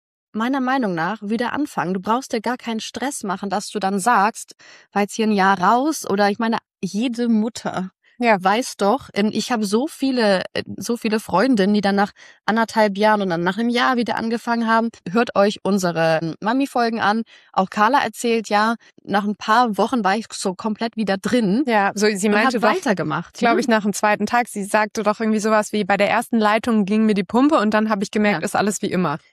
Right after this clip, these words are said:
Speaker 1: Genau, also mach dir keinen Stress, dass du das Gefühl hast, wenn du jetzt wieder als Zahnärztin wieder anfangen müsstest, dass dann das alles weg ist. Das ist wie Fahrradfahren.
Speaker 2: Das heißt aber,
Speaker 1: <laughs>
Speaker 2: also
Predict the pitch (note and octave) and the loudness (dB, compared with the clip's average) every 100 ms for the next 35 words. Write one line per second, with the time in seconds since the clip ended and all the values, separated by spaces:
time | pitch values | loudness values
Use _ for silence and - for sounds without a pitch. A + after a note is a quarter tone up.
0 | _ - A#3+ B3+ A3 A#3 C4+ - G#3+ G3+ | _ -2 2 2 2 0 -2 -6 -4 -4
1 | G#3 - - A#3+ - G3+ - F#3 - F#3+ | -4 -6 -6 -6 -4 -6 -4 -8 -8 -8
2 | - A3 G#3 - G3+ G3 - F#3+ G3 F#3+ | -4 -2 -2 -4 -4 -4 -4 -4 -4 -4
3 | G#3 G#3 G#3 G3+ F#3 - C4 - F#3+ F3+ | -4 -4 -2 -2 -2 -2 -2 -2 0 0
4 | F3+ - - C4+ - - - _ _ - | -2 -4 -6 -6 -10 -20 -20 _ _ -2
5 | G3+ - G3+ G#3 G#3 - F#3+ - G3+ A3+ | -2 0 0 0 -2 -4 -6 -2 -2 -2
6 | G3 G#3 - F3 - A3 - B3+ A#3+ B3 | -4 -6 -8 -8 -6 -6 -4 -4 -4 -4
7 | F#3+ - E3 C#3 A#3+ - C4 C4 - A#3 | -4 -4 -8 -4 -4 0 -2 0 0 2
8 | A#3 - - _ A4 - - - _ - | 2 0 -2 _ -6 -6 -10 -12 _ -4
9 | A#3+ | -2